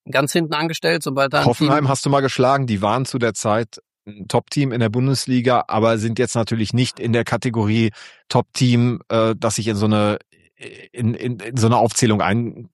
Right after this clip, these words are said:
Speaker 2: einfließen lassen würde, ne?
Speaker 1: Nein, was auch mal richtig was mit deiner Brust macht, also was sich richtig
Speaker 2: Ja.
Speaker 1: wachsen lässt. So, da, dafür wäre natürlich mal so ein Leverkusen drei null wegfegen richtig gut oder auch mal ein, ein sehr, sehr gutes Stuttgart.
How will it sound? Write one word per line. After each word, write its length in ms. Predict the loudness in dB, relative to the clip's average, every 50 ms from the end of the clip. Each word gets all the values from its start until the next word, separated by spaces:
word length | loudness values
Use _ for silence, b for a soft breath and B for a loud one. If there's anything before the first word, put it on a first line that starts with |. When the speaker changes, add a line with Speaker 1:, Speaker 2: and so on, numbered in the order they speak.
| _ _
Speaker 2:
einfließen 520 | _ -2 -2 -2 0 -2 -2 0 0 0 0
lassen 280 | 0 0 0 -2 -2 0
würde, 260 | 0 -2 -2 -4 -6
ne? 160 | -6 -6 -6 -4
Speaker 1:
Nein, 440 | -4 -6 -4 -2 0 0 0 2 2
was 140 | 2 0 2
auch 80 | 0
mal 160 | 2 0 0
richtig 320 | 0 -4 -6 -6 -4 -2 -2
was 160 | -2 0 0
mit 160 | -2 0 2
deiner 180 | 2 2 2 0
Brust 420 | 0 2 0 0 0 -2 -12 _ -16
macht, 280 | -16 -16 -16 _ -10
also 160 | -8 -4 -2
was 140 | -2 -2 -2
sich 160 | -4 -4 -2
richtig 240 | -2 0 0 0 0
Speaker 2:
Ja. 40 | 0
Speaker 1:
wachsen 340 | 0 -2 -2 -8 -8 -8 -6
lässt. 340 | -6 -6 -6 -8 -10 -14 -12
So, 220 | -12 -12 -12 -6
da, 160 | -2 0 0 0
dafür 360 | 2 0 0 0 0 -2 0
wäre 120 | 2 2
natürlich 400 | 2 0 0 0 -2 -2 0 0
mal 160 | 0 0 2
so 60 | 2 2
ein 80 | 0
Leverkusen 500 | 0 2 0 0 0 -2 -4 -4 -2 -2
drei 180 | 0 2 2 2
null 160 | 2 0 -2
wegfegen 560 | -6 -10 -12 -4 0 0 2 2 2 0 0
richtig 300 | -2 -6 -8 -8 -12 -8
gut 400 | _ 0 0 0 0 -2 -12 -16 -6
oder 260 | -4 -2 0 2 0
auch 120 | 0 0 0
mal 280 | 0 2 2 2 0
ein, 260 | 0 0 -2 -2 -2 -2
ein 140 | -4 -4 0
sehr, 160 | 2 2 2
sehr 140 | 2 2 0
gutes 240 | -2 -8 -8 -8 -6
Stuttgart. 500 | -6 -6 -6 -2 2 4 4 4 2